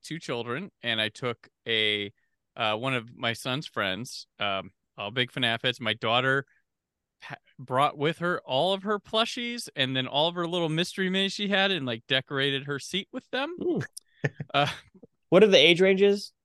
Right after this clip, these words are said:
Speaker 1: So my daughter is nine and my son and his friend are both eleven.
Speaker 2: Okay.
Speaker 1: Uh, my son's been a, was addicted to Five Nights at Freddy's, like, shortly after it came out. He's, some cousins were playing it. He was a young kid interested in spooky stuff, and he was like, "What is this?"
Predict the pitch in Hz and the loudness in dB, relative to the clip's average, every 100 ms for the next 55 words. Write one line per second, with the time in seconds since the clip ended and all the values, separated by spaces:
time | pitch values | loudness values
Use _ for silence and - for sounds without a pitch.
0 | _ _ _ _ _ _ - 175 160 147 | _ _ _ _ _ _ -4 0 2 2
1 | 143 147 170 160 147 143 151 175 170 131 | 4 4 4 0 0 2 2 2 0 -2
2 | 127 117 123 - 139 143 131 - 139 156 | -4 -4 -4 0 0 0 0 -4 -2 -2
3 | - 117 117 120 - 117 101 85 123 107 | -4 -6 -4 -6 -6 -6 -6 -6 -12 -20
4 | _ 110 104 85 - _ _ _ _ _ | _ 0 2 0 -6 _ _ _ _ _
5 | 131 127 123 127 123 165 185 - 165 143 | 2 2 2 -2 -4 -6 -6 -6 -6 -6
6 | 120 _ _ _ 143 135 127 117 - 156 | -8 _ _ _ -6 -6 -8 -14 -2 -2
7 | - 143 127 135 127 123 120 - 113 123 | -2 -8 -6 0 0 2 -2 -4 -6 -4
8 | 117 113 113 - - 135 127 127 120 - | -4 -6 -8 -8 -8 -6 -2 0 -2 -4
9 | 101 - 120 117 143 127 120 - 107 - | -12 -10 -4 0 0 -2 -10 -12 -12 -2
10 | 127 143 139 139 135 147 139 143 151 117 | -2 -2 -8 -10 -8 -4 -2 0 -2 -2
11 | 131 110 110 123 120 - 135 127 123 123 | -6 -6 -4 -4 -4 0 0 0 -4 -4
12 | 117 120 127 113 - - 135 131 - 139 | -4 -6 -10 -14 -12 -10 -10 -10 -4 0
13 | 151 - 110 107 104 95 107 113 104 117 | 0 -2 -6 -6 -8 -10 -8 -6 -8 -4
14 | 123 120 | -2 -2